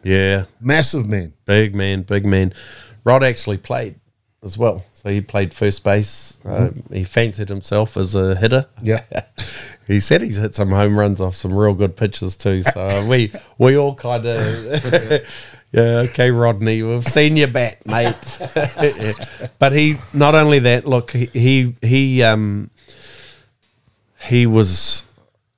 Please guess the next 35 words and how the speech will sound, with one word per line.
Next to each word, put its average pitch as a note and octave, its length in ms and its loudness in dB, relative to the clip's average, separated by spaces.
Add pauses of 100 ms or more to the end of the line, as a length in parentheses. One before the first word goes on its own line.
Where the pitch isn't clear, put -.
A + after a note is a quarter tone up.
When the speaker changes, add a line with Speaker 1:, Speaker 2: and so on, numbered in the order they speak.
(180)
Speaker 1:
an G#2+ 120 -2
amazing A2 640 2
person. G2 440 -4 (360)
One A#2 160 2
of A#2 100 4
the, A2 100 2
the A2 200 4
best B2+ 240 4
sponsor A2 420 -2
I've G#2 160 4
ever G2 220 4
had, F#2 260 2
and, F2 280 -4 (400)
uh, F#2+ 60 -6
you F#2 220 0
know, F#2+ 100 4
you G2 200 0
can F#2+ 220 -4
relate F#2+ 360 0
to. - 120 -2 (120)
He's, F#2+ 560 -2 (1120)
if G#2 220 -2
you C3 140 4
saw A2 360 -4
him, G#2+ 240 -8 (720)
you A#2 300 0
wouldn't G#2 320 0
think G2 260 -2
he F#2+ 180 0
had F2 340 -4 (220)
two A2 200 -2
dimes F#2 500 0
to G#2 100 -2
<laughs> - 0 -
rub, A#2+ 320 0